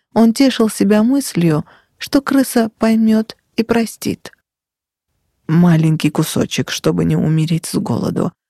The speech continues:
Разве можно запретить мне это?" говорил он вслух, стараясь заглушить завывание ветра. Снег шёл и шёл, дни бежали за днями, а головка сыра мало-помалу перебиралась в желудок.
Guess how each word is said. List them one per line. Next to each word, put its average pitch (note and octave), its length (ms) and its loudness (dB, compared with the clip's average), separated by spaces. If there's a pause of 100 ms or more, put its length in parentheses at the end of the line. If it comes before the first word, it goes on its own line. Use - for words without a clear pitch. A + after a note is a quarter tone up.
(220)
Разве D3+ 380 -2
можно E3 420 0
запретить F3 540 -4
мне B2 160 -4
это?" - 420 -8 (460)
говорил F3+ 520 2
он D#3+ 200 0
вслух, - 400 -2 (300)
стараясь A3 520 0
заглушить F3+ 640 0
завывание E3+ 720 2
ветра. - 500 -6 (840)
Снег D3+ 440 2
шёл A3 400 2
и D3 60 2
шёл, G3+ 460 -2 (320)
дни G#3+ 340 2
бежали C#3+ 420 0
за C#3 220 -2
днями, G3+ 600 0 (480)
а G#3+ 120 0
головка B3 460 -2
сыра C#4 520 -2
мало-помалу G3+ 880 0
перебиралась F3 760 -2
в E3+ 60 -6
желудок. D3 640 -4